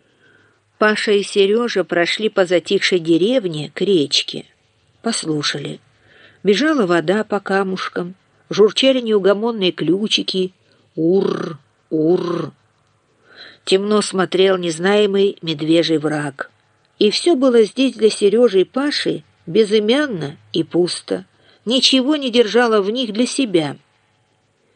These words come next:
«Кто это?» «Это не вы, Попов?»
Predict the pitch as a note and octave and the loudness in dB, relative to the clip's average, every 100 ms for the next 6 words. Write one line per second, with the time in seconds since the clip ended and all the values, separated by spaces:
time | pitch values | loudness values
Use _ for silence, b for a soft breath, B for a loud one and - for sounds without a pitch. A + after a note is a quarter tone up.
0 | b b b b b b - - G3+ F#3 | b b b b b b -10 4 6 6
1 | D#3 - C#3 - _ _ _ _ - A#3 | 2 -4 -10 -10 _ _ _ _ 0 2
2 | B3+ B3 B3+ B3 E4 A#3+ B3+ C4 F#3+ E3+ | 4 2 2 4 2 2 -2 0 2 0
3 | - | -2